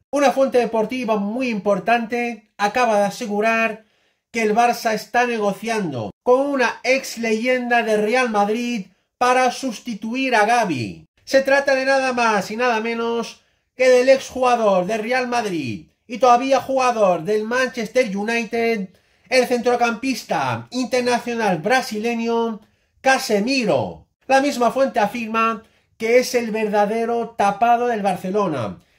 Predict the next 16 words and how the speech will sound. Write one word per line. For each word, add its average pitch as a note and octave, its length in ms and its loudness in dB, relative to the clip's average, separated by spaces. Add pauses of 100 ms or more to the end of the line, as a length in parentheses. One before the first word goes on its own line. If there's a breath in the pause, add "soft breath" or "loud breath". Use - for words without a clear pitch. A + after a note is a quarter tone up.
(140)
Tiene C4 260 -4
una G#3 260 -2
muy A3+ 220 -2
buena A#3+ 260 0
relación F#3+ 720 -2
con G#3 200 2
Deco A3 540 -2 (260 soft breath)
y B3+ 100 -2
estaría B3 360 2
dispuesto A3 540 -4
a - 100 -4
jugar G3 680 0
en G#3 140 -8
el A3 140 -2
Barcelona G#3 580 -4
cedido A3 760 -2